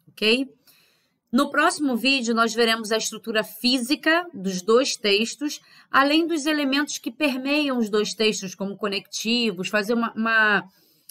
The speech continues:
uma breve releitura e relembrar, de certa forma, alguns elementos que são primordiais dentro da dissertação, tanto argumentativa quanto a dissertação expositiva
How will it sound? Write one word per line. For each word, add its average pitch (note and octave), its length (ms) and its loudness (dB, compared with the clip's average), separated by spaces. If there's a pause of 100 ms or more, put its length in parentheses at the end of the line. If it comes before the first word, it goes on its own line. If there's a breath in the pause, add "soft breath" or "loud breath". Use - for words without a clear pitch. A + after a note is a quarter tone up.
(440 soft breath)
uma A#3 440 6
breve C4 500 4
releitura B3 960 0
e A3+ 80 4
relembrar, A3+ 840 4 (380 soft breath)
de G3 120 0
certa G#3 400 0
forma, C4 540 2
alguns A#3+ 460 0
elementos A#3+ 440 0
que B3+ 100 -12
são A#3+ 220 -6
primordiais A3+ 840 0
dentro G#3 280 -6
da G#3 120 -6
dissertação, F#3 680 -4 (140)
tanto B3 240 -2
argumentativa A3 880 -4 (500 soft breath)
quanto C4+ 580 2
a A3+ 140 2
dissertação A3+ 1080 -2
expositiva G#3+ 1000 -2